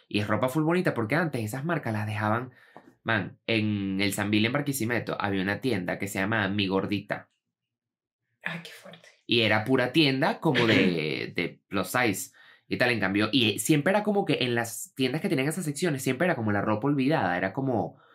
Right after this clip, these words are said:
Speaker 1: como que, ay, el, el repele o lo que se me ocurrió y tal, en cambio ahorita literalmente gente dice, "Rihanna, que hace lencería para cualquier talla, cualquier color, etcétera".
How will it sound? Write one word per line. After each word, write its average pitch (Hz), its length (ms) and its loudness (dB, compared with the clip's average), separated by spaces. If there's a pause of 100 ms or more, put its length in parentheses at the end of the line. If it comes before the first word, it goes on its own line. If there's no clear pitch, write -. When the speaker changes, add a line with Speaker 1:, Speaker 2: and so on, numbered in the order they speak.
(320)
Speaker 1:
como 117 240 -2
que, 117 140 0
ay, 147 300 2
el, 117 360 2 (300)
el 127 160 0
repele 175 640 4
o 151 140 6
lo 135 100 6
que 131 100 2
se 131 120 -2
me 123 80 0
ocurrió 127 280 0
y 151 40 -6
tal, 160 100 2
en 143 80 2
cambio 120 280 2
ahorita 151 220 4
literalmente 117 560 0
gente 107 280 -2
dice, 117 280 0
"Rihanna, 101 520 -2 (1080)
que 117 120 0
hace 101 200 0
lencería 131 640 0 (100)
para 104 200 -2
cualquier 101 340 0
talla, 135 280 -2
cualquier 98 320 -4
color, 113 380 0
etcétera". - 480 -6